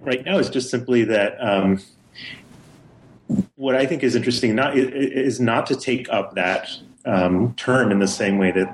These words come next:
they're taking it up, but to de-, you know, develop our own, uh, set of understandings around the term and really allow it to, to function as a kind of, um, what Peter Galison, um, calls a, a kind of a trading zone,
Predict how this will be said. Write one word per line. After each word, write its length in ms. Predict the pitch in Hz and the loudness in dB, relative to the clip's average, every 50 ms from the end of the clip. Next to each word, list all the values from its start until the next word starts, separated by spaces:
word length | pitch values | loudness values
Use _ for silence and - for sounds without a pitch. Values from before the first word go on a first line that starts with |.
| 95 92 104 | -8 -6 -2
they're 200 | 117 123 147 156 | 0 0 0 0
taking 300 | - - 113 - 98 87 | 0 -2 -2 0 0 0
it 120 | 87 85 | 2 2
up, 260 | 85 90 90 - - - - 807 807 807 807 - - - 107 | 2 2 0 0 -2 -4 -2 0 0 0 0 -2 -2 0 2
but 420 | - 110 110 107 - - - - - | 2 4 2 2 0 -4 -8 -8 -4
to 80 | - | -2
de-, 240 | 120 123 127 127 127 - | 0 0 0 0 -2 -2
you 100 | 143 127 | -2 0
know, 180 | 113 101 98 | 0 0 0
develop 360 | 92 120 107 113 113 113 110 | 0 0 2 2 2 2 2
our 140 | - 107 113 | 0 0 0
own, 500 | 117 110 117 123 127 135 131 123 123 - - _ _ - | 2 2 2 2 2 2 2 0 0 -2 -6 _ _ -4
uh, 140 | 113 110 113 | -2 -2 -2
set 180 | - - 95 104 | 0 0 0 0
of 120 | 104 101 | 0 2
understandings 640 | 101 95 98 95 - - 101 92 92 98 98 95 104 | 2 2 2 2 2 2 0 2 2 2 2 2 2
around 280 | 107 92 92 90 90 | 2 2 2 2 2
the 60 | 92 95 | 0 0
term 320 | - - 104 95 92 104 - | -2 -2 -2 0 0 0 0
and 160 | 135 156 170 | 0 0 2
really 240 | 196 202 220 233 170 | 2 2 2 2 2
allow 300 | 131 127 123 120 135 151 | 2 2 2 2 2 0
it 120 | 147 147 | -2 -4
to, 160 | - - 131 123 - - | -4 -4 -4 -4 -4 -6
to 120 | - - 120 | -8 -8 -6
function 640 | - 117 117 120 120 - 143 127 117 104 101 95 - - - - - - - - | -2 0 0 0 0 0 0 0 0 0 -2 -4 -6 -10 -20 -20 -20 -20 -14 -8
as 480 | - 104 101 101 101 101 101 98 - - | -6 -2 0 2 2 2 2 0 0 -2
a 60 | 120 | -4
kind 360 | 117 - - 107 104 104 107 | -4 -2 0 0 2 2 2
of, 200 | 107 104 98 107 | 0 0 0 0
um, 400 | 104 101 98 98 95 98 95 - - - - - - - - - - - - - - | 2 2 4 4 2 2 0 -2 -6 -18 -20 -20 -20 -20 -18 -18 -20 -16 -14 -10 -6
what 160 | - 117 120 | -4 -4 -2
Peter 220 | - 123 120 120 120 | 0 0 2 2 2
Galison, 720 | - 95 - 113 104 101 - - 123 104 98 104 107 - - | 0 0 0 2 2 2 0 0 0 0 0 0 0 0 0
um, 240 | 98 95 90 92 | 2 2 2 0
calls 380 | 95 - - 98 98 98 98 92 | -2 -4 -2 0 2 2 2 2
a, 80 | 98 95 | 2 0
a 180 | 98 101 101 | 0 0 -2
kind 220 | - - 104 95 92 | -4 -2 0 0 2
of 60 | 90 | 0
a 40 | 98 | 0
trading 380 | - - 110 117 123 127 104 92 | -2 -2 0 2 2 2 0 0
zone, 380 | - 95 - - - 117 117 | -2 -2 -2 -2 -4 -6 -6